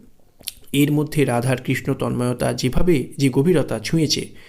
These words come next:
চণ্ডীদাস যে সহজভাবে মনের কথা গভীরভাবে প্রকাশ করতে পারেন,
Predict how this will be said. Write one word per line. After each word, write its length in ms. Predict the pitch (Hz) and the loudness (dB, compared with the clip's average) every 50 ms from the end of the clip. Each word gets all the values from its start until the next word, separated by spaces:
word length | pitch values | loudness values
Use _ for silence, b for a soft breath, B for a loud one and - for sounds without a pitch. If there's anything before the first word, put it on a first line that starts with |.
| B B B B B | B B B B B
চণ্ডীদাস 520 | - 151 139 135 151 139 151 147 147 - | 0 2 2 4 4 4 2 2 0 0
যে 160 | - 143 139 | 2 2 2
সহজভাবে 840 | 131 - - 151 135 139 170 - - 139 - 131 - 143 135 135 131 | 2 0 -2 -4 -2 0 0 0 0 -2 0 0 2 2 2 0 0
মনের 300 | 131 120 117 127 135 135 | 0 0 0 0 -2 -2
কথা 300 | - - 127 - 131 127 | -2 -4 -2 -2 -2 -2
গভীরভাবে 560 | 123 131 135 135 175 175 - 143 131 120 123 | 0 0 0 0 -2 -2 -2 -2 -2 -2 -4
প্রকাশ 300 | 123 - - 131 123 - | -6 -6 -4 -4 -4 -4
করতে 260 | - 139 117 - - | -6 -6 -6 -6 -6
পারেন, 420 | - - 113 113 120 139 135 127 | -4 -2 -2 0 2 2 2 0